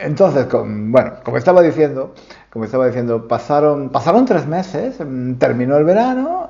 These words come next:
y, y yo todavía no hablaba in-, no hablaba bien inglés. Me di cuenta de que tres meses mm, no eran suficientes y que necesitaba más tiempo. Entonces decidí quedarme otros tres meses hasta Navidad.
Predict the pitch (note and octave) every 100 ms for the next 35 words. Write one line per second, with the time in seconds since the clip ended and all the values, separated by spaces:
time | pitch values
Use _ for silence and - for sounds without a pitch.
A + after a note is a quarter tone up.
0 | - C3+ B2+ A#2+ A#2 A2 A2 G#2 G2+ -
1 | G2 F#2 G2 F#2+ G2 A2+ D3 B2+ F2+ F2+
2 | - G#2+ G2 G2+ A2 A2 A2 G2 G2 C#3+
3 | - _ _ _ _ _ _ _ _ -
4 | - - B2+ D3+ D#3+ F#3 D#3+ A#2+ - G#2
5 | C#3+ D3 D#3 F3 F3 D3 E3 - _ _
6 | _ _ _ _ _ _ _ _ _ _
7 | G#2+ G2+ G2 F#2+ G2 C#3 F#3+ E3 B2+ F#3
8 | C3 A2+ G#2+ G2+ G2 A2+ F#2+ F2+ G2 -
9 | - D3 C#3+ D3+ D3+ D#3+ F3 F3+ D3+ D#3
10 | - C3 B2 C3 C3 - - F2 F2+ _
11 | _ _ _ _ _ _ - E3 D4+ D4+
12 | C#4 - D3 E3+ F#3 D3+ D3+ F3 - B2
13 | G#2+ G#2 - C3 A#2+ D#3+ D3+ A2+ - -
14 | A2 G2 A#2 C#2